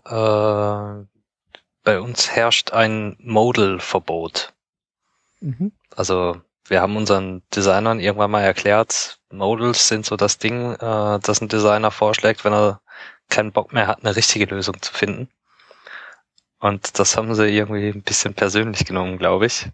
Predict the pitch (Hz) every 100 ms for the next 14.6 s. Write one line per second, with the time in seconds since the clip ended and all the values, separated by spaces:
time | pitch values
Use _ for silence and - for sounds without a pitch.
0 | - 98 98 98 95 95 95 _ _ -
1 | - - - - _ _ - - 123 117
2 | - 113 101 104 117 117 110 110 - 104
3 | 113 127 104 101 127 151 175 - _ _
4 | _ _ _ _ _ _ _ _ _ -
5 | 143 180 208 _ _ _ _ _ _ -
6 | 101 _ _ _ _ - - 113 - -
7 | 98 95 - 101 107 107 101 95 92 -
8 | 92 - 107 101 101 98 - - 101 95
9 | 95 92 _ - - 98 92 101 98 95
10 | 95 95 - _ _ _ - - - -
11 | 107 104 117 - - - - 92 85 92
12 | 90 95 - 127 - 98 92 95 - 98
13 | - 92 - 92 90 95 107 135 98 110
14 | 120 123 117 123 120 120